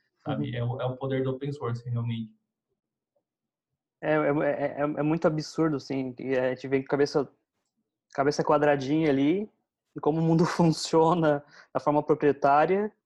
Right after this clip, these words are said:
Speaker 2: daí você abre, assim, pra entender um pouco desse mundo de open source, de Linux,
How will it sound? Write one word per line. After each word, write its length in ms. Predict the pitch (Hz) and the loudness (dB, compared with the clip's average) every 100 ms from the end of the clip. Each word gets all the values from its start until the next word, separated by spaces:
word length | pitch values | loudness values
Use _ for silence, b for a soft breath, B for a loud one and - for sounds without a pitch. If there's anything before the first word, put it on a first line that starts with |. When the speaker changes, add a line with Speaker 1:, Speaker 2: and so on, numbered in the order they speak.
| _ _ _ - | _ _ _ -6
Speaker 2:
daí 120 | 143 | -4
você 240 | 143 - 143 | -2 0 2
abre, 440 | 147 151 143 131 - | 4 2 0 -2 -10
assim, 240 | - 131 - | -10 -10 -6
pra 100 | 147 | -4
entender 260 | 147 151 143 | -2 0 2
um 40 | 151 | 2
pouco 200 | 147 139 | 0 -4
desse 200 | 143 143 | -4 -4
mundo 240 | 143 151 | -2 -2
de 100 | 139 | 0
open 220 | 139 139 131 | 0 0 -8
source, 760 | - 147 165 180 190 185 175 - _ _ _ 143 | -2 2 2 0 -4 -2 -4 -8 _ _ _ -12
de 200 | 135 135 | -4 -2
Linux, 960 | 131 139 170 180 180 - - - | 0 2 2 2 -2 -6 -18 -20